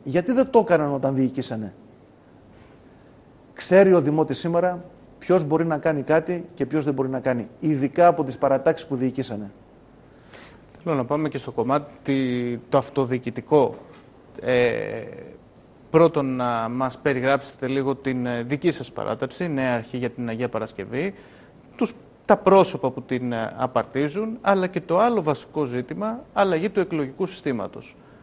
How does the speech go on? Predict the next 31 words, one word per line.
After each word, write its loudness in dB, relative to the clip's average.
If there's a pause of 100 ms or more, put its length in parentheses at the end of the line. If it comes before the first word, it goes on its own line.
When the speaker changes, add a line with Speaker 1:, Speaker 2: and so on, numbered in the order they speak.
(200)
Speaker 2:
Πάμε 6
στους, -10
ε, 2
σε 0
δύο 0
εβδομάδες, -2
ε, 0
περίπου -2
στις -8
εκλογές, -2 (320)
με -6
την 0
απλή 2
αναλογική. 0 (300)
Θέλω 4
το 0
δικό -2
σας -8
σχόλιο -4
για -4
την -6
απλή -4
αναλογική, -4
αν -2
πιστεύετε -4
ότι -16
θα 0
δημιουργήσει -2
πρόβλημα -2
στους -10
Δήμους. -2